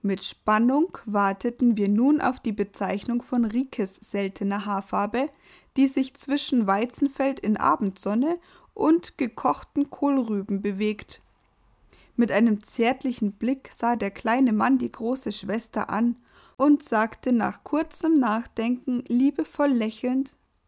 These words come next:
"Orangene", womit er durchaus das Rechte getroffen hatte. So, und nun hänge ich sein orange bemaltes Osterei neben Binis und Rikes Bunte an den Frühlingsstrauß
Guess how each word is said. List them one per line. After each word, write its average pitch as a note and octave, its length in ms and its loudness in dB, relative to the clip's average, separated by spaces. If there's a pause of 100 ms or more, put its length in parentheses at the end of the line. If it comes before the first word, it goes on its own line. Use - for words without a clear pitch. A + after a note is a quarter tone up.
(160)
"Orangene", G3+ 1000 2 (720)
womit A#3+ 480 2
er - 100 -4
durchaus G3+ 840 -4
das C4+ 320 -2
Rechte G#3 340 -4
getroffen G3 680 -6
hatte. G3+ 340 -8 (340)
So, F#3+ 480 -2 (340)
und G3+ 280 -4
nun F#4 300 4
hänge C4 340 4
ich - 220 -2
sein A3 240 2
orange B3+ 520 -2
bemaltes B3 680 0
Osterei B3 760 0
neben A3 480 0
Binis C4 580 4
und A#3+ 220 0
Rikes G#3+ 480 -4
Bunte C4 680 0
an B3 160 0
den C#4 140 2
Frühlingsstrauß G#3+ 1040 -2